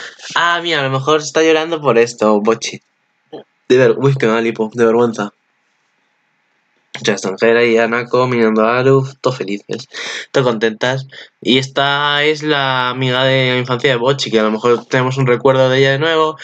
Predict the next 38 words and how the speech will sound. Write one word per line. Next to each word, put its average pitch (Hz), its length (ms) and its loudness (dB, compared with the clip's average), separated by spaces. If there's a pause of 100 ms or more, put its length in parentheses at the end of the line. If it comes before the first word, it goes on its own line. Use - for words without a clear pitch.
(180)
Pero 190 160 0
es 233 100 -8
que 240 100 -6
me 202 60 0
apuesto 135 340 -4
lo 156 120 0
que 143 80 0
sea, 113 420 -2 (300)
me 127 100 0
apuesto 123 320 0
lo 151 60 0
que 147 80 -2
sea 135 180 -2
que 139 60 -6
es 135 160 -8
ella. 95 240 -4
Es - 240 -2
que 143 100 -4
me 131 100 -2
apuesto 110 380 -2
lo 139 140 0
que 113 100 -4
sea, 110 300 0
digo, 120 400 2
seguro 139 340 -6
que 135 80 -4
es 135 140 -8
ella, 139 280 0
vamos, 117 380 -2
di-, 120 180 -2
dice 135 260 -2
al 131 60 -2
final, 123 420 -2 (340)
"Bien, 160 320 0
te 156 80 2
has 147 100 -4
graduado, 160 520 2
Bochi". 127 680 -2